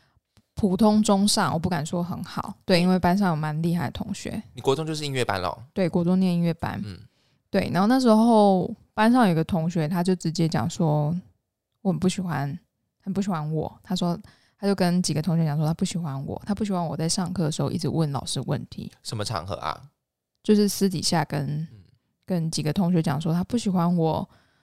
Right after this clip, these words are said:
Speaker 1: 呃，上课的时候会问老师问题。啊，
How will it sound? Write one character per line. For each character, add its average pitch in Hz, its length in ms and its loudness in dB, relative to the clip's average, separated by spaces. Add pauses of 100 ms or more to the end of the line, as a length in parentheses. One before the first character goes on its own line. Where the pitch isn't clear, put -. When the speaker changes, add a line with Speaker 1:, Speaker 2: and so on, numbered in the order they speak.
(240)
Speaker 1:
呃， 151 500 0
上 202 240 2
课 196 200 2
的 165 40 0
时 - 140 -4
候 156 340 4
会 175 300 2
问 185 140 4
老 151 120 2
师 170 140 -2
问 165 240 0
题。 - 220 -6
啊， 277 100 -4